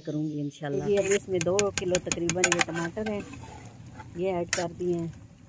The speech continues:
और अब इन सब की अच्छी तरह से मिक्सिंग हो रही है। ये जी अब देखें चाशनी तैयार हो रही है आग पर। ये एक किलो सूजी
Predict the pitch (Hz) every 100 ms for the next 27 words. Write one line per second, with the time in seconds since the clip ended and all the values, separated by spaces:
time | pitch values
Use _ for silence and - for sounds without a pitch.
0 | - - - - - - - - - -
1 | - - 165 156 151 170 170 175 170 -
2 | 160 156 - - 165 160 - 156 - -
3 | - - - - - - - 170 - 190
4 | 165 160 160 156 156 - - - - -
5 | - - - - - - - - - -
6 | - 202 202 190 202 185 190 175 190 185
7 | - - - 190 185 - 190 170 175 165
8 | 190 170 175 180 - - - - - -
9 | - - - - - 170 160 - 165 -
10 | - - - - - - - - - -
11 | - - - - - - - - - -
12 | - - - 185 175 180 - 180 170 175
13 | 185 165